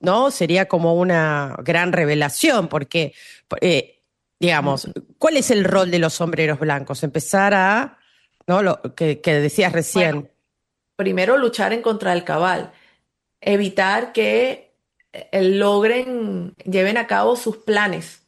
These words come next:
Speaker 2: porque sus planes son de control, control, dominación y, en última instancia, de destrucción, tipo, si este planeta no es mío, entonces me lo exploto,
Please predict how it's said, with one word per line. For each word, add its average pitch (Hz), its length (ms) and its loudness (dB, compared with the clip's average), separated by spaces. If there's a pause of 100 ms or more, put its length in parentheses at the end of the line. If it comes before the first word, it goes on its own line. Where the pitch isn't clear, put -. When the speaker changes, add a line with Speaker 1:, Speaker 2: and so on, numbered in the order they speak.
(640)
Speaker 2:
porque 185 240 -6
sus 214 160 -6
planes 202 340 -2
son 226 180 0
de 277 140 0
control, 190 560 0 (640)
control, 196 500 0
dominación 226 1080 0 (380)
y, 247 560 -2
en 202 180 -2
última 202 280 -2
instancia, 240 600 0 (320)
de 208 160 0
destrucción, 226 800 0 (580)
tipo, 214 500 0 (180)
si - 180 -2
este 220 180 0
planeta 240 440 0
no 240 120 2
es 240 60 0
mío, 262 400 0
entonces 214 500 -2
me 247 140 0
lo 180 100 4
exploto, 233 680 0